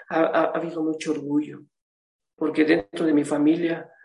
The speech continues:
ah, anteriormente, eh, todos pensaban que yo era muy orgulloso, que yo no necesitaba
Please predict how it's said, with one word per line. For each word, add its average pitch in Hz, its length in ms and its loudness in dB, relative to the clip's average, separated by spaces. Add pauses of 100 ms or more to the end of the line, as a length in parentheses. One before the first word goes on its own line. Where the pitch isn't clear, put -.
(380)
ah, 147 520 -2
anteriormente, 170 1080 2 (380)
eh, 151 680 4 (340)
todos 170 300 4
pensaban 160 480 0
que 160 120 -4
yo 151 120 0
era 156 100 0
muy 151 220 4
orgulloso, 151 800 -2
que 156 120 -4
yo 151 120 2
no 156 220 4
necesitaba 156 760 -2